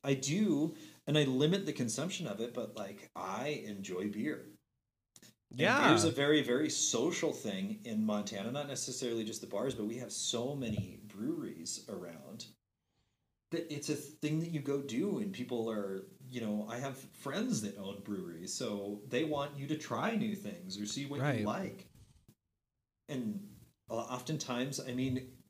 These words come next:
Speaker 1: even our breweries in Montana are family friendly, so people bring their families
Speaker 2: Right, yeah.
Speaker 1: and just, like, hang out, and all the breweries allow you to go get food somewhere else and bring them there. So
Speaker 2: Oh, that's a, see, I love that. I also love, though,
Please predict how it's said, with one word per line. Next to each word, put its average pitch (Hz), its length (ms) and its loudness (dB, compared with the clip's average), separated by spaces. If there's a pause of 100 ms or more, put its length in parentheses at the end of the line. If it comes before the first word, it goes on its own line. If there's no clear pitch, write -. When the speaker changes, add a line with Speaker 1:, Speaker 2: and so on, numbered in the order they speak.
(100)
Speaker 1:
even 151 240 0
our 135 100 0
breweries 127 460 -2
in 113 120 -2
Montana 107 440 -2
are 92 40 -6
family 113 400 -2
friendly, 87 380 -10
so 110 160 0
people 127 420 -2
bring 110 440 -4
their 117 220 -2
families 104 1040 -4
Speaker 2:
Right, 123 400 2
yeah. 127 260 2
Speaker 1:
and 120 120 2
just, 127 160 2
like, 127 160 0
hang 135 340 -2
out, 143 300 0
and 113 80 -4
all 117 120 0
the 117 80 -2
breweries 123 320 2
allow 113 160 2
you 117 160 2
to 117 80 2
go 113 380 0
get 151 280 2
food 92 500 -6 (300)
somewhere 117 360 0
else 160 240 -4
and 117 120 -4
bring 101 220 -4
them 127 160 -2
there. 151 380 -4
So 113 260 0
Speaker 2:
Oh, 131 220 8
that's 143 260 6
a, 156 160 6
see, 185 400 4 (180)
I 156 180 8
love 156 320 8
that. 135 300 8
I 131 180 10
also 165 400 12
love, 120 300 10
though, 110 460 8